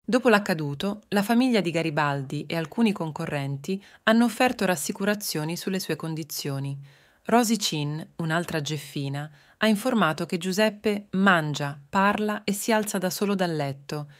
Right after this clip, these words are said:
evidenziando che, sebbene siano ancora in corso gli ultimi accertamenti, la situazione sembrerebbe essere sotto controllo. Nicola Garibaldi, fratello di Giuseppe,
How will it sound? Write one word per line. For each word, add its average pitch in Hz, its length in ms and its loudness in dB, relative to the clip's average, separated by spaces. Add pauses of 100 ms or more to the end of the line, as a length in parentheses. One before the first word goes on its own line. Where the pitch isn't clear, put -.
(200)
evidenziando 175 840 2
che, 156 260 -4 (260)
sebbene 214 500 2
siano 175 260 -2
ancora 165 320 -2
in 175 120 -2
corso 156 580 -6 (160)
gli 175 100 -4
ultimi 196 380 0
accertamenti, 160 1000 -6 (300)
la 202 140 2
situazione 233 640 2
sembrerebbe 180 640 2
essere 175 400 -2
sotto - 360 -6
controllo. 143 720 -6 (1000)
Nicola 240 320 6
Garibaldi, 160 920 0
fratello 180 480 0
di 160 100 -6
Giuseppe, 156 720 -6